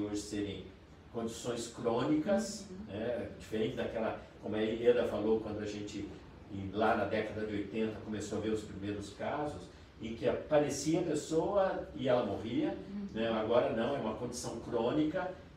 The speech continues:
Speaker 1: anos, décadas, tem pessoas vivendo há vinte anos com H I V positivo,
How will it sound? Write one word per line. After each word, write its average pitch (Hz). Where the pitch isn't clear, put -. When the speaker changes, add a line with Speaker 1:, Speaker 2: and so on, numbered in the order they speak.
Speaker 1:
anos, 180
décadas, -
tem 117
pessoas 151
vivendo 147
há -
vinte -
anos 151
com 101
H 98
I 101
V 104
positivo, -